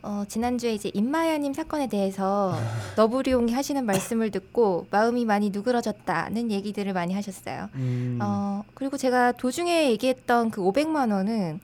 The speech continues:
Speaker 1: 뭔지 모르겠다 하시는 분들이
Speaker 2: 아,
Speaker 1: 계시더라고요.
Speaker 2: 그 벌금이요?
Speaker 1: 근로계약서 미작성 시 받는 벌금이었고요.
Speaker 2: 네.
Speaker 1: 아직 때려받은 건 아니고요.
Speaker 2: 음.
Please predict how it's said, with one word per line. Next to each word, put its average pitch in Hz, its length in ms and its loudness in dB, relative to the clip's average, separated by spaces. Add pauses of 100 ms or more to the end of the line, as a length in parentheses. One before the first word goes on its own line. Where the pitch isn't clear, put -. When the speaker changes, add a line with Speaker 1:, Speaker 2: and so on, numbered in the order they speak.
(120)
Speaker 1:
뭔지 208 240 2
모르겠다 208 440 0
하시는 214 240 0
분들이 196 340 0
Speaker 2:
아, - 60 -2
Speaker 1:
계시더라고요. 143 480 -2
Speaker 2:
그 110 60 -6
벌금이요? 113 560 -8
Speaker 1:
근로계약서 254 1200 0
미작성 254 560 -4
시 240 160 -8
받는 190 280 -2
벌금이었고요. 190 1200 -4
Speaker 2:
네. - 100 -2
Speaker 1:
아직 214 200 -2
때려받은 302 380 0
건 330 140 -2
아니고요. 233 380 -2 (420)
Speaker 2:
음. 107 280 -12